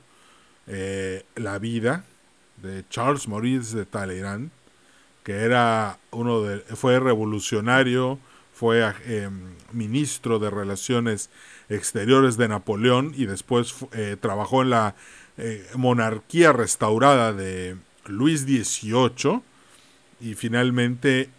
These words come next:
eh, fue una pieza clave en la firma del Congreso de Viena. Y aquí hay un término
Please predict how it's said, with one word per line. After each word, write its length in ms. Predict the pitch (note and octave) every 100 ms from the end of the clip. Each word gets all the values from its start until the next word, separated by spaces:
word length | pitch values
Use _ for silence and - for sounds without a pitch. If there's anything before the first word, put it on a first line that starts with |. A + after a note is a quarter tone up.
| -
eh, 240 | A#2 G2+
fue 420 | - C3 B2 B2+ B2
una 260 | C3+ B2
pieza 480 | A#2+ B2+ A#2 - A2+ -
clave 560 | - C3 D3 A#2+ G#2 G#2+ _ _ - _ _ -
en 200 | A#2+ A2
la 140 | G#2
firma 420 | - C#3 B2 A2+
del 140 | G2+ G2
Congreso 580 | G#2 G2 G2+ F#2 -
de 80 | G2+
Viena. 400 | G#2+ E3+ E3 G#2+ _ _ - - -
Y 60 | D3+
aquí 160 | C#3+
hay 80 | G3+
un 100 | G#3
término 560 | F#3 F3+ F3 D#3+ C#3